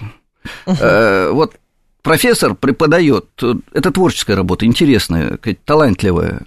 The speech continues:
Speaker 2: но девяносто процентов времени я занимаюсь рутиной, это нормально.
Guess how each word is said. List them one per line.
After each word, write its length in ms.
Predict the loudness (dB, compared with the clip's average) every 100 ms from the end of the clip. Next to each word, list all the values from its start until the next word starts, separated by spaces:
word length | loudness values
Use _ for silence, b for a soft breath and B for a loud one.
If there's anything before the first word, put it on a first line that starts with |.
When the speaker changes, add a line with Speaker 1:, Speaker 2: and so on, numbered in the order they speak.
| _ 0
Speaker 2:
но 320 | 2 4 2
девяносто 400 | 2 2 2 -2
процентов 420 | -4 -2 -2 0
времени 300 | 0 2 2
я 80 | 2
занимаюсь 380 | 2 2 0 -2
рутиной, 360 | -6 -2 -2 -2
это 120 | -2
нормально. 500 | 2 2 2 -2